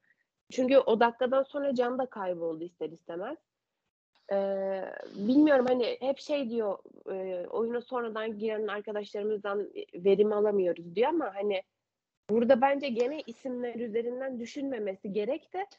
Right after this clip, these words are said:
hani oyunculardan ne istediğine ve kimleri sokup kimleri aldığına hocanın bir oturup bakması gerek diye düşünüyorum. Çünkü bence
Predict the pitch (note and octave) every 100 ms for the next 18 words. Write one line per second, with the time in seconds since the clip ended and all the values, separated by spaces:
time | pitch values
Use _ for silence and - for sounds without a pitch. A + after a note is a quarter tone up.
0 | _ _ _ - A3 A3 - - A3+ A#3+
1 | A3+ B3+ C4 C4+ C#4+ C4 C#4+ - C4 -
2 | B3 A3 A#3+ D#4 D4 - - - A#3+ B3+
3 | C#4 C#4+ - B3 - A#3+ A#3 B3 C4+ B3+
4 | A#3 B3+ C#4 B3 A#3 G3+ G#3 G3+ G3 C#3
5 | F#3 - G3 F#3+ F#3+ F3+ F#3+ C4+ C#4+ D4
6 | C#4 D4 C#4+ B3+ - C#4 D4 E4 - _
7 | _ _ - C#4 C4+ C#4 C#4 C#4 C#4+ C#4